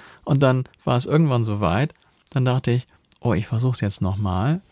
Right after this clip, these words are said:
Und dann, bevor ich die Brille auf hatte, wurde mir schon mulmig. Also da hat der Körper schon irgendwie,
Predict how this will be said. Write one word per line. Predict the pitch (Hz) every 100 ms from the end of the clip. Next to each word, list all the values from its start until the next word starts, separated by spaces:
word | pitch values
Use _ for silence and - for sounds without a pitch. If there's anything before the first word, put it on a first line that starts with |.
| _ _ _ _ _ _
Und | - 123
dann, | 123
bevor | 117 - 165
ich | 156
die | 151
Brille | 147 117
auf | 185 208
hatte, | 135 131 98 113 -
wurde | 143 120
mir | 113 110
schon | - 113
mulmig. | 110 101 101 98 113 - - - _ - -
Also | 123 123
da | 120
hat | 127 139
der | 127
Körper | - 135 131
schon | 131 123
irgendwie, | 131 127 131 127